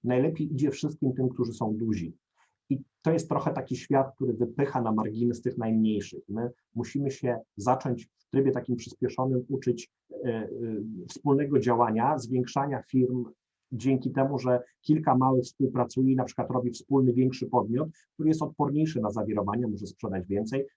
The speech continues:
może być bardziej efektywny, zgodnie z takim hasłem, że lepiej jeść tort w pięciu niż byle co samemu, tak? Więc to jest dosyć duże wyzwanie, ale ja myślę, że mimo tych wszystkich trudności, które się rysują dla nas, my jesteśmy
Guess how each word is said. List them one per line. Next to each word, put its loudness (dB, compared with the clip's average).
może 0
być -4
bardziej -2
efektywny, -6
zgodnie 0
z -6
takim -4
hasłem, 0
że 2
lepiej 2
jeść 0
tort -2
w -20
pięciu 2
niż 2
byle -2
co -4
samemu, -4
tak? -12
Więc -4
to 2
jest 0
dosyć -2
duże -2
wyzwanie, -4
ale 4
ja 6
myślę, 0
że 2
mimo 6
tych 0
wszystkich 2
trudności, -2
które -8
się -10
rysują -4
dla -2
nas, -4
my 0
jesteśmy -2